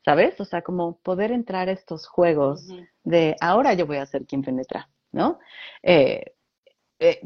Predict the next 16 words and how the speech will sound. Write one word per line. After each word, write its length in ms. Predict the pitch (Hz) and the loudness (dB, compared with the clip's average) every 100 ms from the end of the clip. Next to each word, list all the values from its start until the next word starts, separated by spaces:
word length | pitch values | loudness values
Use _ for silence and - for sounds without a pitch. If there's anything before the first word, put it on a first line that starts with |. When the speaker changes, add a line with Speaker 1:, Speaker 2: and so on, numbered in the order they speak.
| 190 | 0
Speaker 1:
por 140 | 220 | 2
acá, 240 | 220 240 | 4 2
Caro, 240 | 254 247 247 | 2 2 2
Speaker 2:
Sí, 40 | |
Speaker 1:
te, 80 | 247 | 2
Speaker 2:
claro. 260 | 233 202 - | 2 2 0
Speaker 1:
te 100 | 226 | -2
dije, 200 | 226 247 | 0 -4
"Ay, 280 | 302 330 339 | -2 -4 -2
Speaker 2:
Ujú. 60 | |
Speaker 1:
Caro", 340 | 269 254 226 185 | 0 0 0 -4
¿no? 200 | 233 311 | -6 -10
Como 200 | 196 185 | -14 -12
sentí, 300 | 196 180 208 | -10 -4 0
"Ay, 200 | 233 240 | 0 0
cosita". 560 | 233 - 196 196 269 | -2 -4 -8 -8 -8